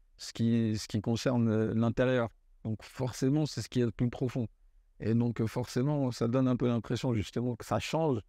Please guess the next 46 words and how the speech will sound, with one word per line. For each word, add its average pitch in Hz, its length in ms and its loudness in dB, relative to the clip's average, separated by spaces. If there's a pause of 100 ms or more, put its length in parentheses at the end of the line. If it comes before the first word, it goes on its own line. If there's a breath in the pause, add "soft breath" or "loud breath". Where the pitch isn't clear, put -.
(380)
Mais 110 100 -4
en 104 100 2
réalité, 120 400 2
non, 147 180 2
c'est, 117 340 0
c'est, 113 320 -2
c'est 113 240 -4
de, 110 200 0
c'est 117 180 -6
d'aller, 113 260 2
en 123 100 -2
fait, 123 220 -4
en 120 80 0
profondeur 131 560 0
dans, 117 260 2
dans 117 120 2
le 117 60 0
sujet. 135 360 0 (320)
C'est, - 480 -4
ça - 460 -4
a 113 60 4
l'air 131 200 0
comme 117 160 0
ça - 80 -2
en 120 120 0
apparence 120 480 -2
différent, 120 540 0 (420)
mais, 113 320 0
euh, 110 200 -2
c'est 113 180 0
juste 139 260 -2
qu'en 113 140 -2
fait, 131 280 0
euh, 117 280 -2
on, 113 340 -4
on 113 180 2
vit, 120 340 4
euh, 117 440 0 (300)
la, 107 180 0
la 110 120 0
chose 117 340 2
beaucoup 110 560 0
plus 113 180 0
profondément, 117 600 2
en 123 40 0
fait. 110 180 -2